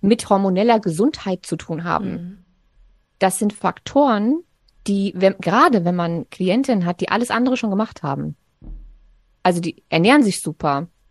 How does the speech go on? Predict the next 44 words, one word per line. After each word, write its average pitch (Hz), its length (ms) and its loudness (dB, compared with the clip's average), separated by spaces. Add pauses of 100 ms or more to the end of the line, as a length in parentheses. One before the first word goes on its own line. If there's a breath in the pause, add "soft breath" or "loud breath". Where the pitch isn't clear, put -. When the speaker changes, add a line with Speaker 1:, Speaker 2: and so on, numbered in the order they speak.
(120)
Speaker 1:
und, 156 500 -6
ähm, 156 420 -2 (260)
die, - 360 -14
die 175 160 -2
haben 220 420 2
Speaker 2:
Beherrschen 202 360 -4
Speaker 1:
die 185 60 2
Speaker 2:
das 202 120 -2
Speaker 1:
ganzen - 220 0
Speaker 2:
A 277 60 2
B - 60 -4
C. 254 60 2
Speaker 1:
Supplements, 165 520 0 (320)
äh, - 200 -6
genommen. 151 540 4
Die 196 140 2
Leber 254 240 4
ist 202 120 -2
in 165 80 -4
Ordnung, 156 360 -4
der 202 80 2
Darm 240 200 2
ist 233 100 -4
in 170 60 -6
Ordnung, 160 280 -4
aber 190 180 2
die 196 140 0
Hormone 208 560 4
sind 185 340 0
trotzdem 175 460 0
nicht, 185 240 -4 (360)
es - 140 -6
geht 269 220 2
nicht. 143 280 -4
Egal, 240 260 2
was 277 140 2
du - 80 2
an - 140 2
diesem 226 200 4
Hormonsystem 240 600 2
machst, 220 280 0
es - 200 -6
wird 208 240 0
nix. - 360 -6